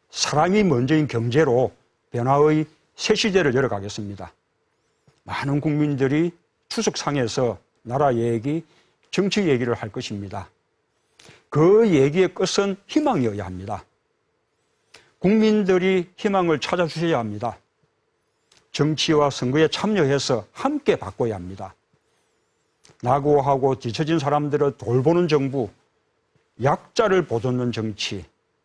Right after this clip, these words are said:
일하고 싶은 사람들에게 일할 수 있는 행복을 주는 국가를 함께 만들어내야 합니다.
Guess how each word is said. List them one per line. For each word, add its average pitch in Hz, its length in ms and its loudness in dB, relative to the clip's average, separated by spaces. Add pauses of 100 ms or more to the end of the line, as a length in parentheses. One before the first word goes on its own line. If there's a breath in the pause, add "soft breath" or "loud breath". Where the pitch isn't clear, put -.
(520)
일하고 135 340 0
싶은 - 260 -6
사람들에게 123 800 0 (360 soft breath)
일할 127 340 0
수 170 160 -4
있는 151 520 0 (180)
행복을 170 440 2
주는 156 220 0
국가를 131 580 0 (240)
함께 254 360 0
만들어내야 113 680 -2
합니다. 92 420 -14